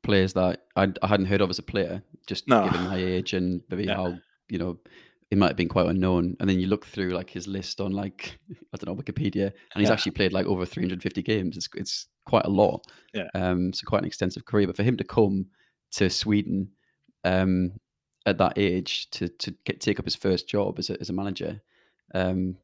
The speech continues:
Speaker 1: just takes, you know, great bravery from him to be, to be able to adapt. And again, as you said, it's a massive journey for him, not just for you guys on the, in the squad.
Speaker 2: Yeah. And I th-, I think that was interesting 'cause we got our winter break in, in December.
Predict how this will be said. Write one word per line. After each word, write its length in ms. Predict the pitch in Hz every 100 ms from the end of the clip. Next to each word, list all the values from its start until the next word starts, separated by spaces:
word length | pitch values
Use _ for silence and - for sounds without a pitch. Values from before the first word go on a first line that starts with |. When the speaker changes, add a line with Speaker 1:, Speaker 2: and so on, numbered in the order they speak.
| _ -
Speaker 1:
just 120 | -
takes, 220 | - 82 - _
you 100 | -
know, 60 | 82 -
great 200 | 98 85
bravery 220 | 95 90
from 120 | 90 87
him 160 | 95
to 180 | 90 87 - _
be, 100 | 87
to 100 | 87 -
be 100 | 90
able 120 | 90
to 120 | -
adapt. 400 | 90 95 95 -
And 260 | 95 95 95 _ _ _ _ _ -
again, 280 | 95 98 92
as 80 |
you 60 | 90
said, 140 | - 92
it's 100 | 90
a 20 |
massive 300 | 90 101 92
journey 220 | - 90
for 80 | 87
him, 180 | 98 87
not 120 | 90
just 160 | - -
for 80 | 92
you 140 | 95
guys 280 | 98 98 98
on 140 | 98
the, 180 | 95 98 - _ _ _ _ _ _ _ -
in 80 | 92
the 60 |
squad. 400 | 92 - 113 104 - _ -
Speaker 2:
Yeah. 200 | 110 - - - - - - _ _ _
And 80 | 123
I 40 |
th-, 120 | 120 -
I 40 | 113
think 220 | 117 110
that 220 | 120 -
was 180 | 110 -
interesting 480 | 117 117 107 107 95
'cause 200 | 101 -
we 140 | 117
got 260 | 110 107 -
our 140 | 101 101
winter 360 | 110 107 -
break 400 | 95 101 98 -
in, 260 | 98 95 90 -
in 100 | 110
December. 500 | 104 - 127 104 76